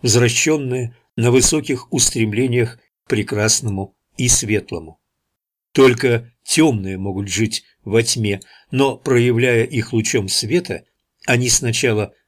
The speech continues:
вопят от ужаса, затем начинают ощущать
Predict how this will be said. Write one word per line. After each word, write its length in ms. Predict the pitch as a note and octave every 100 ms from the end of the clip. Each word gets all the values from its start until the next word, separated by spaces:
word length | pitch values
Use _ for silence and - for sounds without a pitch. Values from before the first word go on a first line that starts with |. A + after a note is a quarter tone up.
| _
вопят 540 | - G#2+ C#3+ B2 G#2+ -
от 300 | B2+ A#2 - -
ужаса, 640 | G#3 F#3 G2 - - - _ _ _ _ _
затем 440 | D#3+ C#3 B2 C#3+ A#2+
начинают 540 | A2+ - A2+ A2 G2
ощущать 640 | G#2 - A2 - A#2 G#2+